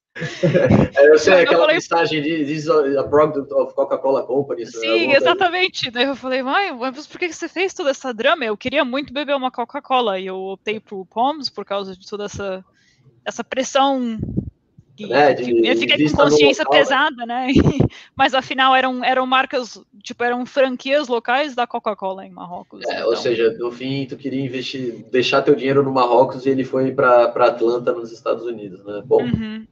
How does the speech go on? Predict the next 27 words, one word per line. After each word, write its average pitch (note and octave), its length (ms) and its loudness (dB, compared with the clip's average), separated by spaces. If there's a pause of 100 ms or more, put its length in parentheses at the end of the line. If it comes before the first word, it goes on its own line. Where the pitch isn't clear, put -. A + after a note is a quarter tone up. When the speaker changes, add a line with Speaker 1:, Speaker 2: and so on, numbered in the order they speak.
Speaker 2:
isso - 200 -14
mesmo, G3+ 440 -8 (220)
isso - 200 -6
mesmo. - 1200 -2
Speaker 1:
<laughs> - 20 -
Speaker 2:
Ahn, B3 640 2 (400)
então, B3 400 2
eu, C4 240 2 (640)
eu A#3+ 80 -6
posso, - 440 0
eu A3+ 80 -6
posso - 420 0
falar C4+ 240 2
na A#3 140 -2
palavra A3 400 0
B? G#3 280 -6 (1300)
Speaker 1:
É, - 880 -2 (240)
B? A#2+ 460 4
Agora F#2+ 260 -6
fiquei - 180 -8
curioso, A2 440 4
eu G2 60 -4
tô - 140 -8
meio G#2 240 -4
Speaker 2:
Palavra A3 380 2
Speaker 1:
lento. G#3+ 80 -6
Speaker 2:
B. A3+ 220 0